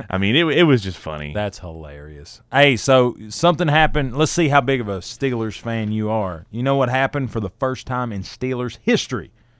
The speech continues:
Speaker 2: December twenty-third, nineteen seventy-two?
Speaker 1: Hmm, first time in Steelers history.
Speaker 2: It's
Speaker 1: In
Speaker 2: gonna blow your mind.
Speaker 1: December. <sighs> Oh, I don't know.
Speaker 2: Dun, dun.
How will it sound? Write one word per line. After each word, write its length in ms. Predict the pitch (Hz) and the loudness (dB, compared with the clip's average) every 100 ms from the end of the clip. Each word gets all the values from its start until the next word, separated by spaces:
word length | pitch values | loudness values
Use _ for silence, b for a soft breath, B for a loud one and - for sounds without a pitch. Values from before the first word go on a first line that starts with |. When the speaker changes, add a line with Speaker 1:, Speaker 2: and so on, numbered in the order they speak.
| _ _ _ _ | _ _ _ _
Speaker 2:
December 400 | - 120 - 123 | -6 -4 -4 -4
twenty-third, 680 | 110 120 117 110 - 117 113 | -4 -2 -2 -2 0 0 0
nineteen 400 | 110 113 98 120 | -2 -4 -6 -8
seventy-two? 600 | 110 120 113 117 120 135 - _ - | -6 -6 -6 -10 -10 -12 -14 _ -18
Speaker 1:
Hmm, 280 | 85 73 69 | -16 -16 -14
first 320 | - 104 - | -10 -10 -10
time 300 | - 92 85 | -12 -10 -10
in 80 | 82 | -12
Steelers 600 | 78 - 85 85 82 85 | -14 -12 -8 -8 -8 -10
history. 680 | - 76 - - 67 69 - _ _ | -14 -14 -16 -18 -18 -20 -20 _ _
Speaker 2:
It's 100 | - | -12
Speaker 1:
In 60 | |
Speaker 2:
gonna 160 | 90 87 | -10 -8
blow 260 | 82 92 90 | -8 -6 -6
your 180 | 85 | -6
mind. 240 | 85 80 80 | -8 -10 -10
Speaker 1:
December. 840 | 82 - - 90 80 67 - - _ | -10 -12 -8 -8 -8 -12 -18 -20 _
<sighs> 1300 | 127 127 123 113 107 101 95 92 87 82 78 78 80 B B B | -6 -4 -4 -4 -6 -6 -6 -8 -10 -12 -16 -18 -20 B B B
Oh, 60 | - | -8
I 160 | 82 73 | -6 -8
don't 160 | 67 | -12
know. 200 | - - 92 | -18 -16 -6
Speaker 2:
Dun, 160 | 107 | -4
dun. 220 | 104 107 | -2 -4